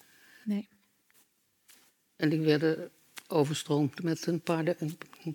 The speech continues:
Speaker 2: nou, een paar honderd, paar duizend. Ik weet niet eens hoeveel mensen. Veel.
Speaker 1: Veel, ja.
Speaker 2: Waarvan er heel veel overleden zijn. Ook in het dorp zelf zijn mensen overleden, ook aan de tyfus.
Speaker 1: Die ziekte die hield zich natuurlijk niet alleen maar aan de
Speaker 2: Nee,
Speaker 1: mensen
Speaker 2: nee.
Speaker 1: in de trein.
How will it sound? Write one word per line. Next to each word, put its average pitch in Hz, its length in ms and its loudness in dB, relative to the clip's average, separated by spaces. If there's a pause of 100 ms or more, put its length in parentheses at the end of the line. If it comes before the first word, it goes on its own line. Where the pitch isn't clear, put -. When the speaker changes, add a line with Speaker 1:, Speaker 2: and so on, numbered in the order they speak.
(180)
Speaker 2:
nou, 165 160 -4
een - 380 -16
paar 139 200 -4
honderd, 170 360 -6
paar 156 140 -2
duizend. 170 400 -2
Ik - 100 -20
weet 151 160 2
niet 185 140 0
eens 196 200 0
hoeveel 190 220 -4
mensen. 170 480 -8
Veel. 170 400 -2 (400)
Speaker 1:
Veel, 220 220 -6 (180)
ja. 233 180 -6 (1160)
Speaker 2:
Waarvan 151 320 2
er 143 60 4
heel 143 160 4
veel 151 240 -2
overleden 147 480 -4
zijn. 185 300 -8
Ook 175 220 2
in 180 80 4
het 151 80 0
dorp 170 320 2
zelf 170 320 -2
zijn 180 320 -4 (180)
mensen 175 400 -4
overleden, 165 520 0
ook 165 200 0
aan 180 140 -2
de 170 160 -4 (840)
tyfus. 180 380 -4
Speaker 1:
Die 226 100 2
ziekte 220 280 2
die 208 120 2
hield 220 220 4
zich 202 140 -2
natuurlijk 226 300 4
niet 247 120 6
alleen 226 260 6
maar 233 120 6
aan 226 160 2
de 220 60 4
Speaker 2:
Nee, 214 60 0
Speaker 1:
mensen 233 260 2
Speaker 2:
nee. 233 80 -4
Speaker 1:
in 233 60 2
de 214 80 0
trein. 214 480 -2